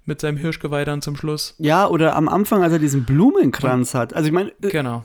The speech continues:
Speaker 2: irgendwie sieht's gut aus, auf der anderen Seite sieht's irgendwie total bescheuert aus. Ich wusste nicht, was er sich da gedacht hat. Und die Soldaten, das finde ich auch, das ist ein sehr gutes Beispiel. Da hat man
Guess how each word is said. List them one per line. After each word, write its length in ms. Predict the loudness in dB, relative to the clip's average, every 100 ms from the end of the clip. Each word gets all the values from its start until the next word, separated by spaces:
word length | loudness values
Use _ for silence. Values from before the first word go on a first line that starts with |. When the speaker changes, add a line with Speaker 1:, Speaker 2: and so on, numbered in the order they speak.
| 0
Speaker 2:
irgendwie 340 | 2 4 4
sieht's 300 | 4 0 -2
gut 220 | 0 0
aus, 480 | 2 2 0 -2 -4
auf 140 | -4 -2
der 120 | -2
anderen 180 | -2 0
Seite 220 | 0 -2
sieht's 180 | -4 -4
irgendwie 220 | -2 -2
total 300 | -2 -2 -2
bescheuert 500 | -2 -2 0 0 0
aus. 280 | -2 -2 -4
Ich 160 | -4
wusste 220 | -4 -4
nicht, 140 | -4 0
was 100 | 0
er 60 |
sich 160 | 0 -2
da 140 | -2
gedacht 420 | -2 -2 -4 -2 -6
hat. 100 | -6 -10 -12 -2
Und 280 | 0 2 0
die 140 | 2
Soldaten, 540 | 2 2 4 2 0 0
das 180 | 0
finde 180 | 0 0
ich 100 | 0
auch, 200 | -2 -2
das 160 | -2 -2
ist 100 | 0
ein 80 | 0
sehr 160 | 0
gutes 340 | 0 -2 -4 -4
Beispiel. 520 | -2 -2 -2 -4 -4 -8 -16 -18 -10
Da 180 | -4 0
hat 160 | 0 2
man 260 | 2 0